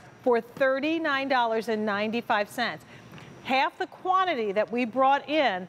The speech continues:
has already sold out. This is what we have remaining. In the stainless steel,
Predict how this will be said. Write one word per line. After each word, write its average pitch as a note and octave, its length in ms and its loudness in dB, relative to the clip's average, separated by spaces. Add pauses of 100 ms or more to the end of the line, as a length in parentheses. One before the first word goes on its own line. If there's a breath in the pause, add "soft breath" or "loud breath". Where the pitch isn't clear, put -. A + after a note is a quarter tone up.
(100)
has G3+ 280 -4
already G#3+ 320 2
sold A#3 380 0
out. G#3+ 320 2 (420 loud breath)
This B3+ 540 0
is C#4 160 0
what C4 140 2
we C#4+ 120 0
have C4+ 220 0
remaining. B3 640 -6 (160)
In A#3 120 2
the A3 100 4
stainless C4+ 560 0
steel, C#4 520 0